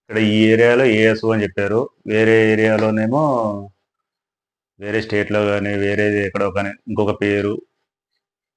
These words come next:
ఇంకొక కంపెనీ పేరుతో ఈ జనాల ముందుకి రావడం జరుగుతుంది. అంటే కంపెనీ వేరే, కంపెనీ వేరు, స్కీమ్ వేరు, మొత్తానికైతే వాళ్ళ ఏదో దారులు వేరైనా సరే గమ్యం ఒకటేలాగా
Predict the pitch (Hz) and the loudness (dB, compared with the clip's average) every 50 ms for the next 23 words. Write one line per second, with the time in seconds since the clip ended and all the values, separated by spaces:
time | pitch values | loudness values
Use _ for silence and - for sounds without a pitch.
0 | _ _ _ _ - 107 104 101 107 95 104 104 104 104 101 104 107 98 95 101 | _ _ _ _ -18 -14 -10 -10 -10 -6 -4 -2 -2 -2 -2 -2 -4 -4 -2 -2
1 | 104 107 90 104 104 101 98 95 98 117 139 175 - - _ _ _ _ _ _ | -2 -2 0 -2 -2 -2 -2 -2 -2 -2 -2 -2 -4 -10 _ _ _ _ _ _
2 | - 110 110 110 107 101 92 104 107 110 110 110 107 107 107 107 107 107 117 127 | -14 -10 -8 -6 -6 -4 -4 -4 -2 -2 0 0 0 0 0 -2 -2 -2 -2 0
3 | 131 127 117 110 104 101 98 98 101 104 107 107 101 98 95 95 92 95 92 90 | 0 0 0 0 0 0 0 2 2 2 0 -2 -2 -4 -4 -6 -6 -8 -10 -12
4 | 87 - - _ _ _ _ _ _ _ _ _ _ _ _ _ - 101 101 98 | -12 -16 -20 _ _ _ _ _ _ _ _ _ _ _ _ _ -20 -16 -12 -10
5 | 104 104 104 101 98 98 - 104 104 95 110 110 110 110 110 110 107 107 107 107 | -8 -6 -6 -8 -6 -4 -2 -2 0 0 0 0 2 2 2 2 2 2 2 2
6 | 107 107 107 107 107 107 113 - - 104 101 95 87 101 107 107 104 104 104 104 | 2 2 0 0 -2 -4 -8 -10 -8 -6 -6 -4 -2 -2 -2 0 0 0 0 0
7 | 107 104 104 - - 104 104 104 107 104 104 104 101 101 101 95 98 98 - 117 | -2 -4 -6 -8 -6 -4 -2 -2 -2 0 0 0 0 -2 -2 -4 -4 -4 -2 -2
8 | 117 110 113 113 110 123 135 143 143 135 123 117 113 110 104 104 101 101 98 98 | -2 0 0 0 0 0 0 0 2 2 2 2 2 0 0 0 0 -2 0 -2
9 | 95 95 95 95 95 92 92 95 92 90 87 87 87 87 95 95 101 104 107 113 | -2 -4 -6 -6 -8 -8 -8 -8 -8 -10 -12 -14 -8 -2 0 2 2 4 4 4
10 | 110 107 107 107 104 104 104 107 104 107 101 - 101 104 98 90 98 101 104 107 | 2 2 2 0 0 0 0 -2 -4 -6 -8 -6 -6 -6 -6 -6 -8 -10 -10 -12
11 | 107 107 98 95 98 - 104 104 101 101 101 104 120 | -14 -12 -10 -8 -4 -4 -2 0 0 0 0 0 -2